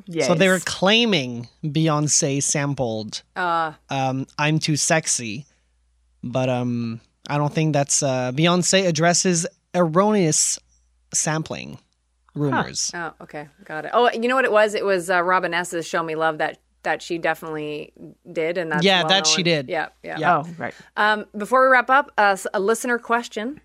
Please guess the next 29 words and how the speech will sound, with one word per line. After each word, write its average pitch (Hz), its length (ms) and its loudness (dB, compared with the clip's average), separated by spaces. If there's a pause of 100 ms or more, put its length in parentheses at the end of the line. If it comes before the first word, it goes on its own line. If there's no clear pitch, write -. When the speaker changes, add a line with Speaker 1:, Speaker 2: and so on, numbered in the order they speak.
(120)
Speaker 3:
Listener 226 380 -6
question. 240 480 0
Speaker 1:
Ooh, 302 60 -18 (200)
yes, 165 420 2
Speaker 3:
So 220 60 4
the 214 100 -2
quest-, - 240 2
Speaker 1:
go 214 100 6
ahead, 214 320 6
Speaker 3:
the, 208 80 -2
Speaker 1:
caller. 170 400 6
Speaker 3:
the 427 140 4
question 247 400 -2
is, 240 380 -2 (320)
um, 190 680 0 (220)
<laughs> - 220 -20
uh, 175 340 -2 (140)
which, 220 640 -4 (340)
you 220 160 -2
know, 202 280 0 (240)
s-, - 100 -12 (100)
artist 240 360 2
from 240 140 -2
the 220 80 0
nineties 190 420 0
that 196 100 0
you 196 160 -4
know 190 140 0
is 185 180 -2